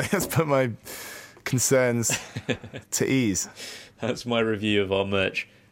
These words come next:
Speaker 2: Uh, and the other thing, if you're doing your shopping on Amazon, uh, then a really good way of supporting the show is to go to our website, which is cricket show dot net, and following the link there to Amazon, because then anything you buy, it doesn't cost you even one penny extra,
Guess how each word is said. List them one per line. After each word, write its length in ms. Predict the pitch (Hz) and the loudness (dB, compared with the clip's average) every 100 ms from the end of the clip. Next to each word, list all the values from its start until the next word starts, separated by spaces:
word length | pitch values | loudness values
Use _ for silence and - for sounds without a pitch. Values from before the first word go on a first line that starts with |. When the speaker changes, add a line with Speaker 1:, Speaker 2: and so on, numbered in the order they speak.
| - | 0
Speaker 2:
Uh, 60 | |
and 400 | 107 123 - 131 | 4 4 2 2
the 60 | 160 | 4
other 140 | 160 | 2
thing, 240 | 131 131 127 | 4 2 2
if 300 | 123 - 139 | 0 -2 2
you're 320 | 131 131 127 | 4 4 2
doing 360 | 117 156 165 | 2 2 2
your 160 | 139 117 | 2 2
shopping 680 | - - 185 - 92 107 147 _ _ _ | 2 2 2 2 0 0 -6 _ _ _
on 240 | 107 101 104 | 0 0 2
Amazon, 520 | 127 131 98 85 87 - _ _ - | 0 0 0 -2 -6 -10 _ _ -4
uh, 160 | 104 104 | 2 2
then 120 | 110 | 2
a 60 | 120 | 2
really 160 | 147 | 2
good 140 | 123 113 | 2 4
way 160 | 117 | 2
of 60 | 104 | 2
supporting 400 | 107 123 117 101 | -4 -4 -2 -2
the 60 | |
show 160 | 87 101 | 0 0
is 120 | 95 | 0
to 60 | - | 0
go 140 | 101 101 | 2 0
to 300 | - 101 - | 0 -2 2
our 200 | 123 127 | 2 4
website, 400 | 120 107 113 92 | 2 0 0 0
which 120 | 92 | 0
is 80 | - | -4
cricket 260 | - 107 107 | -4 -4 -2
show 120 | 101 | 0
dot 200 | 95 87 | -2 0
net, 260 | 104 92 _ _ _ _ _ | 0 0 _ _ _ _ _
and 100 | 104 | -8
following 300 | - 117 110 | 0 2 2
the 60 | 104 | 2
link 260 | 110 110 90 | 0 -2 2
there 420 | 113 131 92 95 | 2 2 0 -4
to 120 | - 95 | -4 -2
Amazon, 360 | 92 85 85 | -2 -4 -4
because 240 | 87 92 87 | -4 -4 0
then 180 | 95 | 0
anything 340 | 104 156 120 98 | 0 -2 0 -2
you 60 | |
buy, 220 | 87 104 98 | 0 2 0
it 180 | 110 | -2
doesn't 260 | 113 123 120 | -2 -2 -2
cost 320 | - 120 - | -6 -6 -2
you 200 | 110 104 - - _ - | -2 -2 -4 -20 _ -2
even 400 | 135 135 123 120 | 2 2 2 2
one 260 | 147 143 135 | 2 0 -4
penny 480 | - 147 127 110 - | -2 -2 2 2 2
extra, 560 | 113 - - 95 85 | 0 0 0 0 0